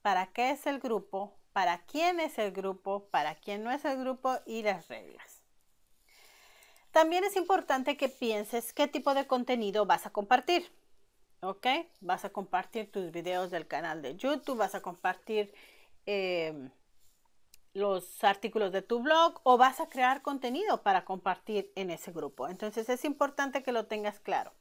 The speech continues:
También, eh, que tengas clara algunas, ah, de las ideas que vas a tener que hacer o implementar para mantener la comunidad activa.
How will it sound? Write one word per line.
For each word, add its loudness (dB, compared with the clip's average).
También, 2
eh, 4
que 0
tengas 0
clara 6
algunas, 0
ah, 6
de 0
las 2
ideas 0
que -2
vas 0
a -2
tener -4
que -2
hacer 2
o 2
implementar 0
para 4
mantener -4
la -2
comunidad 0
activa. -6